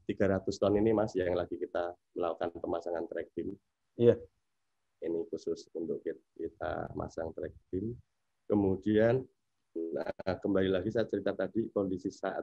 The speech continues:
Speaker 1: ini adalah struktur. Struktur itu kita ngejar ini, Mas, yang tadi metode kerjanya kita harus tinggal, ini area ini.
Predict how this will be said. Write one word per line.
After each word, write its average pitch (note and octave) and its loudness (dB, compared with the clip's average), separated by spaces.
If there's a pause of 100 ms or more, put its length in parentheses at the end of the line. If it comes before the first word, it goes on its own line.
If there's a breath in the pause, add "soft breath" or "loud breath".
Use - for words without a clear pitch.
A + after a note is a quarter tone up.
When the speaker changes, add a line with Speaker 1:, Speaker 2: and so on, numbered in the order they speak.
Speaker 1:
ini G#2 2
adalah F#2+ 0
struktur. G#2 -2 (480)
Struktur - 0
itu G2 2
kita G#2 2
ngejar F#2+ 2
ini, G2 2
Mas, A2+ 0
yang E2+ 0
tadi F#2 -2
metode F#2+ 0
kerjanya G2 2 (160)
kita G#2 2
harus - -2
tinggal, F#2 2
ini F2+ 2
area F2+ 0
ini. F2 0